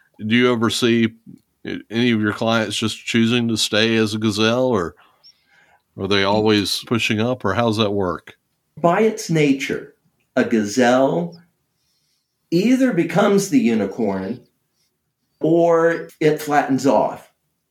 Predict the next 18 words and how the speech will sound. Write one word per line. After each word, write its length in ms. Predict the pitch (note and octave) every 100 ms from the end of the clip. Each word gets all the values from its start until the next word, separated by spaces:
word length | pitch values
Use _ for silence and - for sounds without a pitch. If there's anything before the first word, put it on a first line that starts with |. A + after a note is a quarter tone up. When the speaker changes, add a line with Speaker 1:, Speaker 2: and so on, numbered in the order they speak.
| _ _ _ _ _ _ _ _ A2
Speaker 2:
right? 320 | A2+ A2+ B2+
And, 460 | B2+ B2 B2+ B2
you 180 | C3 E3
know, 140 | C3+ C3+
and 220 | C#3+ C#3+
it 100 | -
flattens 400 | F3 D#3+ D#3+ C#3+
off 240 | C3+ C#3
at 140 | D#3 C#3
whatever 400 | D3+ D3+ E3+ D3
level 440 | C3 B2 B2+ C3
of 100 | B2+
valuation 800 | C3 B2 B2+ B2 C3+ C3+ - G#2+
that 120 | A2
it 160 | A#2 -
flattens 420 | A#2+ A2 A#2+ A2+
off 320 | A#2 A2+ A#2+
at. 320 | E2 - -